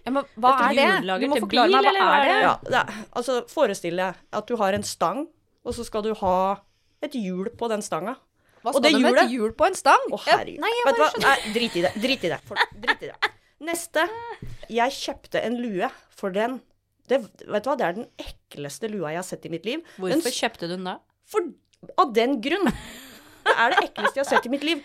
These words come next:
Speaker 3: Det så ut som den var laget seriøst av noe dyrehår.
Speaker 2: Æsj.
Speaker 3: Og da ble jeg litt inspirert, så egentlig videre da, var jo det at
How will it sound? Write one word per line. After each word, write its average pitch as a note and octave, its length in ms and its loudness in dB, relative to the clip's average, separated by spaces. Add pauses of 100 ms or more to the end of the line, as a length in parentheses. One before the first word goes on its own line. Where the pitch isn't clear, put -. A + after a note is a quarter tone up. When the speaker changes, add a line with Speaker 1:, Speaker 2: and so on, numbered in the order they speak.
(120)
Speaker 3:
Det - 120 -4
så - 240 -2
ut G#3+ 160 -8
som B3 140 -6
den F#3+ 100 -2
var G3+ 160 0
laget A3 560 -2
seriøst A#3+ 380 0
av G#3 100 0
noe A3 180 -4 (300)
dyrehår. F#3 800 0 (320)
Speaker 2:
Æsj. - 240 -10 (220)
Speaker 3:
Og A#3+ 260 -6
da B3+ 220 4
ble C#4+ 180 2
jeg G#3 80 2
litt G#3+ 160 -4
inspirert, G#3 420 -2
så B3 80 -6
egentlig G#3+ 300 -6
videre F3+ 340 -4
da, C#4+ 140 0 (120)
var G#3 180 0
jo G3 80 -4
det F3+ 40 -2
at G#3+ 320 -4